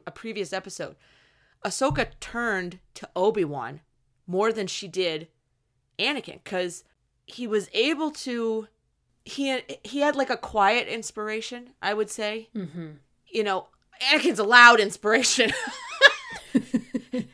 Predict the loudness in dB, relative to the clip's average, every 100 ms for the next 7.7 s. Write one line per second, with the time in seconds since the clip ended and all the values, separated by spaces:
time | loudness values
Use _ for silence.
0 | -10 -2 0 2 4 8 8 8 8 6
1 | 6 4 6 6 4 4 2 2 0 0
2 | 0 0 -2 -4 -6 -2 -2 -2 -16 -20
3 | -20 -20 0 2 4 4 4 2 0 -10
4 | _ -8 -2 0 0 -2 -4 -2 -2 -2
5 | -6 -10 -6 -4 -4 -6 -8 -12 -20 _
6 | _ -2 -2 -2 0 0 -2 -4 -10 -6
7 | -6 -6 -6 -4 -6 -10